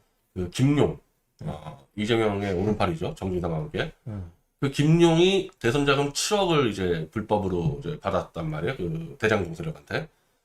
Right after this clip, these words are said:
Speaker 1: 그래서 이제 체포영장이 발부됐는데 이 대선 자금이니까 김용 개인이 쓰는 돈이 아니잖아요.
Speaker 2: 음, 음.
Speaker 1: 이재명 같이 쓰는 돈 아니겠어요?
Speaker 2: 음, 음.
Speaker 1: 그러니까 이재명이 공범으로 엮여 있는데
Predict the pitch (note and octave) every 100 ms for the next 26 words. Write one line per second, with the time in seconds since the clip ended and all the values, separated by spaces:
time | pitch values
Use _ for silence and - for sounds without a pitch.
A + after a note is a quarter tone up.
0 | _ - - _ - F#3 F3 E3+ - G#3+
1 | G#3 F#3 F3 D#3+ G#2+ A2+ G#2+ G#2 A2 D#3+
2 | E3 _ _ _ _ _ _ C#3 C3+ C3
3 | C3+ D3 A3+ A3 G3 F3 E3 F#3+ A#2 D#2+
4 | - _ _ - F#3 A3+ A#3 G#3+ D#3+ F3+
5 | E3+ C#3+ B2+ E2+ D#2+ D2 - C#3 A#2 G#2+
6 | G#2 F#2+ D3 E3 C#3 - C#3+ B2 G2+ E2+
7 | E2 E2 - - - - _ - G#3+ E3
8 | F3+ F#3+ F#3+ B2+ D3+ D3 B2 - G#2+ G#2
9 | A2 D#3+ F3